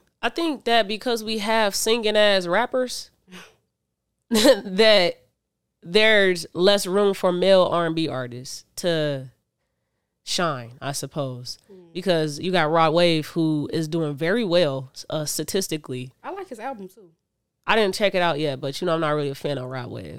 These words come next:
Speaker 2: Okay.
Speaker 1: But you have Rod Wave s-,
Speaker 2: Uh-huh.
Speaker 1: singing about the shit rappers rap about,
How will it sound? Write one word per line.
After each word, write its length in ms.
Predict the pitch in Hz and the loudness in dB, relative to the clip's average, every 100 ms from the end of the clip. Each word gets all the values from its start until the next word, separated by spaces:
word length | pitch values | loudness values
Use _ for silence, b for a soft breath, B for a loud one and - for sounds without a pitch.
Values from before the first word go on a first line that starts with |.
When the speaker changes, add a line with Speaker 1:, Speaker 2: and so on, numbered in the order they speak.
| - | -18
Speaker 2:
Okay. 40 | _ _ _ _ _ _ _ _ _ _ _ _ | _ _ _ _ _ _ _ _ _ _ _ _
Speaker 1:
But 220 | 208 226 | -2 2
you 120 | 254 | 4
have 520 | 254 247 320 339 247 208 | 4 6 4 6 4 4
Rod 260 | 247 262 | 6 6
Wave 560 | 247 285 214 147 123 - _ _ _ _ _ | 6 6 4 0 -6 -18 _ _ _ _ _
s-, 100 | - | -16
Speaker 2:
Uh-huh. 100 | 175 | -10
Speaker 1:
singing 540 | - - 320 339 285 240 | -6 2 4 4 4 4
about 520 | 220 247 220 175 - _ _ _ _ _ _ _ - | 4 6 6 6 0 _ _ _ _ _ _ _ -4
the 140 | 202 | 0
shit 280 | - 262 208 | 2 2 4
rappers 600 | 226 302 240 208 208 - - - | 4 4 4 2 0 -6 -12 -4
rap 300 | 185 226 - | 2 2 2
about, 420 | 180 165 165 - | 4 4 4 0